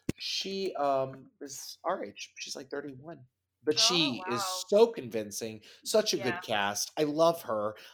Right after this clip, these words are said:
Speaker 1: I'm gonna pull her name up right now and s-, tell you all. Her name is Jasmine Savoy Brown. I think I said that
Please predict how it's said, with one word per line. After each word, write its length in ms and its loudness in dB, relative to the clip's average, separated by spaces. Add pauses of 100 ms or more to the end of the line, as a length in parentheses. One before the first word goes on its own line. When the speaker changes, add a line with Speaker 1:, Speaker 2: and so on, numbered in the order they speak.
Speaker 1:
I'm 100 -6
gonna 120 0
pull 200 -6
her 160 -4
name 180 -4
up 160 -6
right 220 -4
now 200 -8
and 100 -10
s-, 500 -8
tell 180 -4
you 180 -4
all. 300 -2
Her 140 -12
name 180 -10
is 300 -10 (360)
Jasmine 720 -4 (200)
Savoy 920 -4
Brown. 840 -12
I 40 -16
think 200 -12
I 60 -6
said 220 -8
that 140 -10